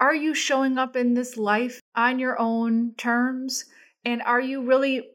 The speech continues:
open to the universe of saying, "Deal me in"? I think sometimes we are, sometimes we aren't. I don't think any of us are perfect. I think we go through what I call Charlie Brown moments, and I don't want to be dealt in, like, I want to be left alone. But I want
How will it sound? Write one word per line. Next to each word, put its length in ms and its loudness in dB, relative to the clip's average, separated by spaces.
open 340 4
to 140 -2
the 100 0
universe 720 0
of 140 2
saying, 600 0
"Deal 260 2
me 240 -4
in"? 380 -4
I 80 2
think 180 0
sometimes 520 0
we 160 0
are, 320 0
sometimes 560 -2
we 100 -10
aren't. 480 0
I 80 2
don't 240 -2
think 160 0
any 220 2
of 80 0
us 180 0
are 100 2
perfect. 600 0
I 120 0
think 180 0
we 120 0
go 220 0
through 220 -2
what 100 0
I 120 4
call 260 -2
Charlie 400 0
Brown 300 0
moments, 340 0
and 80 -4
I 100 4
don't 160 0
want 180 2
to 60 -8
be 80 -8
dealt 280 -2
in, 120 -4
like, 160 -2
I 60 -2
want 160 2
to 60 -2
be 100 0
left 220 0
alone. 480 -2
But 80 6
I 80 6
want 160 0